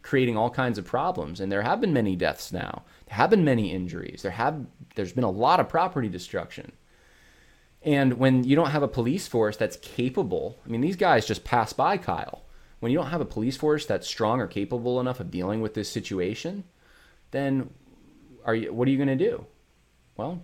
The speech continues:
you're gonna be armed. And if you're gonna try to go out there and you're gonna try to defend your city, I mean, t-, to be honest with you, the men who are out in Kenosha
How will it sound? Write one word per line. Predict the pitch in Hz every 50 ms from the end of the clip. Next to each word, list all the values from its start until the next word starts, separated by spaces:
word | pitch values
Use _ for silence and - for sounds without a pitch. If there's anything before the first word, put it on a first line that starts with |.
| - -
you're | 120 120
gonna | 135 160 165
be | 156 170 160
armed. | 156 196 254 147 90 113 - - - -
And | 123 127 135
if | 131 135
you're | 143 151
gonna | 156 170 156
try | - - 156 151
to | 143 127
go | 110 120 117
out | 113 104 117 170 220 -
there | - 120 113 117
and | 117
you're | 117 113 110
gonna | 120 113
try | 107 - 131
to | 123
defend | 101 90 87 - - - 110 113 123 131
your | 113 107 104 95
city, | - - - 165 226 196 104 - 90 - - - - - - - - -
I | -
mean, | 151 165 160 151
t-, | - 143
to | 131 131 143
be | 151 175
honest | 180 208 269 269 262
with | - 160 143 -
you, | 131 113 110 104 107 - _ _ _ _ _ _ _ _ - _ - - - - - -
the | - 139
men | 131 123 120 123 135 170 214 226
who | 214 - 175 156 135
are | 92 113 113 107 -
out | - 113 135 135 -
in | 110 101
Kenosha | 90 - 98 98 110 170 180 - - - - - 113